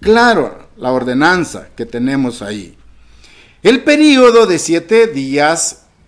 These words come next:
inicia de hoy, quince de Aviv, y terminará el veintiuno de Aviv, que es exactamente dentro del calendario romano, sábado tres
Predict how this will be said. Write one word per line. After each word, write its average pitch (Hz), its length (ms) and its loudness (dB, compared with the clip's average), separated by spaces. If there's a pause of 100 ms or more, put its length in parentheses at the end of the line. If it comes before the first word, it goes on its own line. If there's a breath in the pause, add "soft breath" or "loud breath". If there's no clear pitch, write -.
inicia 165 840 -2 (400 soft breath)
de - 300 -12
hoy, 190 320 4
quince 277 460 0
de 277 100 -2
Aviv, 240 640 0
y 226 160 -2
terminará 240 1040 0
el 151 260 -2
veintiuno 135 800 0
de 120 120 -6
Aviv, 165 680 -2
que 139 240 0
es 147 140 -4
exactamente 220 800 -2
dentro 127 260 -6
del 117 120 -10
calendario 127 840 -2 (480)
romano, 180 680 0 (680 loud breath)
sábado 185 800 -2
tres 147 520 -4